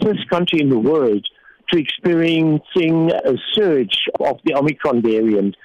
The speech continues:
Internationally, there was nothing known about it. And, uh, we had,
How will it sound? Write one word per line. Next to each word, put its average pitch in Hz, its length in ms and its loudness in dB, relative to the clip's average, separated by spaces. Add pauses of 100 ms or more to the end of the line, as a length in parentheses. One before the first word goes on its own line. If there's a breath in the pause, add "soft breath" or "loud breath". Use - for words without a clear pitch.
(400 loud breath)
Internationally, 180 600 0
there 160 120 2
was 165 220 0
nothing 185 420 0
known 127 220 2
about 110 340 0
it. 226 180 -2 (440 loud breath)
And, 131 680 0
uh, 131 240 2
we 135 160 2
had, 127 400 -2